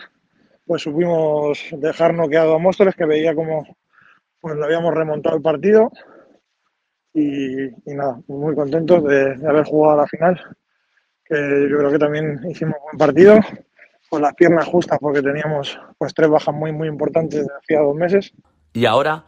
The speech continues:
Speaker 2: Valencia Basket, en una eliminatoria a doble partido. ¿Qué sabéis del rival?
Speaker 1: Valencia Basket es un equipo muy de formación, tipo cantera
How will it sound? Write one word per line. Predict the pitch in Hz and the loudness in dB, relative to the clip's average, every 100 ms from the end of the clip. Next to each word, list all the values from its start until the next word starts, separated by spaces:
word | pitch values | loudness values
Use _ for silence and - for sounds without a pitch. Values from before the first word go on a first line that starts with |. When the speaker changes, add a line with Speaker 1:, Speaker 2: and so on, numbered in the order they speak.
| _ _ | _ _
Speaker 2:
Valencia | - 117 135 160 151 | -4 -2 -4 0 0
Basket, | 110 - - - - | 0 -4 -18 -18 -6
en | 117 | -2
una | 147 | 0
eliminatoria | 143 127 117 143 156 151 - - | 0 0 0 0 0 -2 -4 -2
a | 110 | -2
doble | 110 110 | 0 -2
partido. | 101 98 92 85 80 _ _ _ _ | -2 -4 -6 -16 -18 _ _ _ _
¿Qué | 220 | -4
sabéis | 214 135 117 104 | -2 -2 -2 -4
del | 101 98 | -4 -4
rival? | 95 92 92 131 _ - - _ | -4 -8 -10 -16 _ -20 -20 _
Speaker 1:
Valencia | 180 170 170 - | -2 -2 0 4
Basket | 165 - 185 160 - _ _ _ _ _ _ _ _ _ _ | 4 4 2 2 -12 _ _ _ _ _ _ _ _ _ _
es | 180 151 | -12 -8
un | 156 | -8
equipo | 131 139 143 139 139 131 135 - _ _ _ _ _ _ _ _ _ _ | -8 -6 -4 -2 -2 -2 -6 -12 _ _ _ _ _ _ _ _ _ _
muy | 175 156 160 160 | -12 -8 -4 0
de | 147 143 143 139 131 | 0 2 0 -2 -2
formación, | - 139 135 196 202 202 190 - _ - _ | -4 -6 0 6 6 6 2 -4 _ -20 _
tipo | 160 147 | -4 -2
cantera | 147 147 143 156 147 | -4 -6 -4 -2 -4